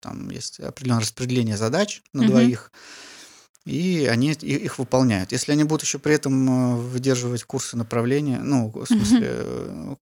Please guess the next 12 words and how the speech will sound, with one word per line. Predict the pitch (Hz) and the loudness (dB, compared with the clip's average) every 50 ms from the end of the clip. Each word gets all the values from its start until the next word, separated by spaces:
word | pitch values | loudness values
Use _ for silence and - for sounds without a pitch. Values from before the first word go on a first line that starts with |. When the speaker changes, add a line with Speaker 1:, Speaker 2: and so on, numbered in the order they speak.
| _ _ _ | _ _ _
Speaker 1:
курсы | - 135 123 - - 127 | -6 -4 -4 -4 -6 -6
высоту, | 117 107 - 120 117 - - 165 190 190 180 - _ - | -8 -6 -4 -6 -6 -4 -4 -4 -4 -6 -8 -12 _ -10
да, | 139 131 127 - | -6 -6 -6 -6
там, | - - - - - - - - - - - - - - - - - _ _ _ | -8 -10 -10 -8 -8 -10 -10 -12 -14 -16 -20 -20 -20 -20 -20 -20 -20 _ _ _
и | - - 123 120 120 117 113 117 113 117 110 | -10 -8 -8 -6 -6 -6 -6 -6 -6 -6 -6
обеспечивать, | 117 - - - - 117 - - 117 - | -8 -8 -10 -6 -6 -6 -6 -6 -8 -8
чтоб | - - 120 | -8 -8 -10
самолёт | - - 123 120 117 113 - | -8 -4 -2 0 0 0 0
шёл | - - 127 113 | -2 -6 -6 -6
по | - - 117 110 110 107 107 110 | -4 -4 -2 0 0 -2 -2 0
заданному | 113 113 113 110 110 107 107 110 110 113 | 0 0 0 0 0 -2 -2 0 0 -2
маршруту, | 117 - - 160 165 196 208 - - 127 127 | -2 -4 -6 -6 -6 -6 -6 -6 -8 -10 -10